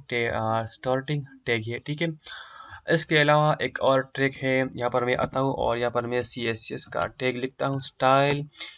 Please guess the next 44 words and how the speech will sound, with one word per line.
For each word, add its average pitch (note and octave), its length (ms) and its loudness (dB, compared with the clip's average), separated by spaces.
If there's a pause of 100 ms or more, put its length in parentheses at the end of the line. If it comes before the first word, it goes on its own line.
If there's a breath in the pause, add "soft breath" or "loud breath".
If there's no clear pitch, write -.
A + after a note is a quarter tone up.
(160)
फिर B2 100 -6
यहाँ B2+ 160 2
पर B2 140 -2
let's A#2+ 300 -2
say B2 120 0
बॉडी। C#3 540 4 (1400 loud breath)
यहाँ C#3+ 220 10
पर D3 360 6
अगर B2+ 260 4
मुझे C#3 300 4
सीएसएस B2+ 520 2
थ्री C#3 120 0
का C#3 120 4
कोई B2 280 -2
भी, A2+ 120 -10
कोई C3+ 280 2
भी, C#3+ 160 2
आ, A#2+ 360 2
प्रॉपर्टी C3+ 580 2
अगर A#2+ 220 2
हमें B2 200 2
यूज़ B2+ 300 0
करना B2 240 0
है, B2 140 4
let's B2 260 4
say B2+ 240 6
बॉर्डर B2+ 360 4
रेडियस, A#2 520 0
जो A#2 160 -4
हमारे A2+ 260 0
पास B2 240 2
सीएसएस A#2+ 400 -2
थ्री C#3 140 0
का, D#3 140 2
आ, A#2 540 0
प्रॉपर्टी C#3 480 2
है, C#3+ 180 6 (600 loud breath)
और A#2+ 720 6
उसके - 480 -2
लिए C3 140 6
प्रीफिक्स C#3 580 2
भी C#3+ 160 0
अगर B2 240 2
हमें, B2+ 380 4